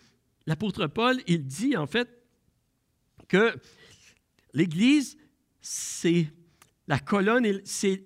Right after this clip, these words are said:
c'est la maison de Dieu. <laughs> Et nous avons tous besoin d'une maison. Chacun de nous, où est-ce qu'on peut se reposer de temps en temps. Amen. Où qu'on peut se nourrir,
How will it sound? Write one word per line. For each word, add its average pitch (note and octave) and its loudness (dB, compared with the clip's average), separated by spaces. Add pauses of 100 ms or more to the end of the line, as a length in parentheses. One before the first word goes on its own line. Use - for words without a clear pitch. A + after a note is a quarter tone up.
(100)
c'est - -6
la F#3 0
maison C4 2
de D3+ -2
Dieu. A2 -8 (180)
<laughs> - -8 (1300)
Et G#3+ 2
nous G#3+ 0
avons C#4 2
tous F#4+ -4
besoin A3+ 2
d'une G3+ -2
maison. D3+ -4 (920)
Chacun A3 2
de F#3+ 6
nous, A3 4
où - 2
est-ce - -6
qu'on F#3 2
peut A3 -2
se - -6
reposer F3+ 2
de C#3 -6
temps A2 -4
en G#2 -6
temps. G2 -12 (800)
Amen. B3+ -2 (460)
Où A3 -8
qu'on G#3 0
peut B3 0
se A#3+ 0
nourrir, A3+ 2